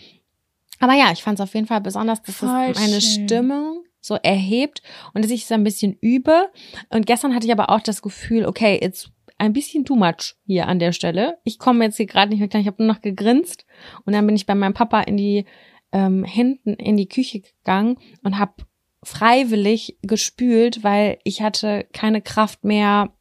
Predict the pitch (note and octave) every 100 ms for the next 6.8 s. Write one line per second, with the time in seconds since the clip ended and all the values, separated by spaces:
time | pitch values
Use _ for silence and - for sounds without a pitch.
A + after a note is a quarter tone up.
0 | _ - - G3+ G3 F#3+ F#3 F#3 F3 F3
1 | - G3+ - G3 F#3 F#3+ - - F#3+ G3
2 | G3+ F#3 - G3 F#3 G3 F#3 - - E3+
3 | - F3 F3 - F3 F3 F#3 - - -
4 | B3 - A3 A3 A#3+ A3 F#3 F3+ A3 -
5 | - G3 G3 - G3 F#3+ F#3+ F#3 F#3 F3
6 | A3 B3 F#3 F3 E3+ E3 F3 E3+